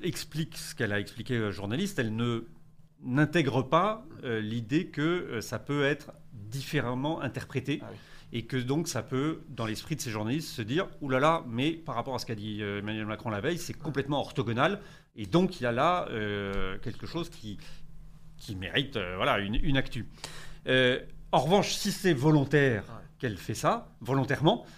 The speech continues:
Speaker 2: Ouais.
Speaker 1: sachant, comme vous le disiez tout à l'heure, que c'est fait pour être publié, elle sait que c'est à partir du moment où vous parlez à huit journalistes, bah, il n'y a pas de off, ça n'existe
Speaker 2: Absolument,
Speaker 1: pas en réalité.
Speaker 2: exactement.
Speaker 1: Euh, ça sort. Euh, là, c'est une erreur politique parce
Speaker 2: Mm.
Speaker 1: que, euh, ça montre que, euh,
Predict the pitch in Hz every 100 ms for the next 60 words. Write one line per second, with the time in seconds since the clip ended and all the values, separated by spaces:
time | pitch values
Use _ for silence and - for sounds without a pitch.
0 | - - - 156 - 123 135 110 - 107
1 | 104 107 117 120 117 110 123 135 113 101
2 | 101 - 101 110 120 95 - 135 - 110
3 | 92 92 120 117 120 110 110 107 113 113
4 | 113 123 135 - 104 98 104 104 113 113
5 | 170 151 123 107 104 123 180 185 139 104
6 | 104 107 165 185 160 110 - - 107 -
7 | 120 - 170 214 - - - - - 120
8 | 117 120 143 151 160 123 107 104 101 107
9 | 135 135 180 - 123 117 107 127 120 117
10 | 64 65 - 65 - 113 123 - 120 127
11 | 147 - 123 123 131 110